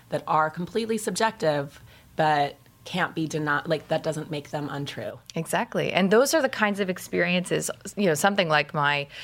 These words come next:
Speaker 2: reversing my Hashimoto's, when you have an experience that you can't explain through all of the things you're familiar with already, all of the rules and regulations of the universe,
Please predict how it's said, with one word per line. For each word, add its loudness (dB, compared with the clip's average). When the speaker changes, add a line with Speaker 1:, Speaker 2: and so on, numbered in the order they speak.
Speaker 2:
reversing 2
my 0
Hashimoto's, 2
when 4
you 4
have 4
an 4
experience 0
that 0
you -4
can't 2
explain -2
through 4
all 4
of 0
the 4
things -2
you're -2
familiar -2
with -2
already, -2
all 0
of -8
the -10
rules -2
and -6
regulations -4
of -6
the -4
universe, -2